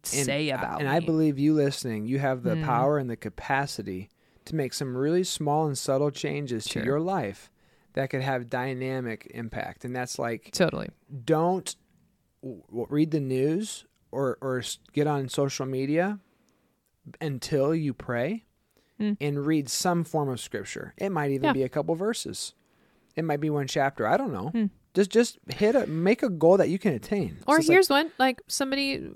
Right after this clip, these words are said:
Speaker 2: I remember this from group. I remember this, I remember this, uh, gal saying this in group. "I am not bringing my phone into my bedroom."
Speaker 1: Mm-hmm.
Speaker 2: Boom.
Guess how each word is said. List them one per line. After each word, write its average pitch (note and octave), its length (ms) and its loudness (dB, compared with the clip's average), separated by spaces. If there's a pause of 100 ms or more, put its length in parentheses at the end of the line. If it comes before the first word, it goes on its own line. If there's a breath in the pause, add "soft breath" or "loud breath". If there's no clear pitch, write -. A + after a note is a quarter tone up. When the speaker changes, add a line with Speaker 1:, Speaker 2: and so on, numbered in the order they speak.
Speaker 2:
I C4 80 2
remember C#4 240 2
this C#4 180 2
from C4+ 220 0
group. C#4 280 0 (600)
I G3 500 4 (880)
remember A#3+ 300 0
this, A#3+ 260 2
I G#3 60 2
remember A3 260 4
this, B3 260 2 (200)
uh, G#3 240 4
gal G3 360 4
saying G#3+ 220 0
this A3+ 180 0
in A#3 60 0
group. A3 240 2 (140)
"I E3 240 2
am F#3 260 4
not D3+ 400 -2
bringing E3+ 380 2
my E3+ 160 2
phone F3 500 -2 (160)
into F3+ 240 0
my F3+ 160 2
bedroom." F3 420 -2 (200)
Speaker 1:
Mm-hmm. A#3+ 240 0 (640 soft breath)
Speaker 2:
Boom. G3 440 6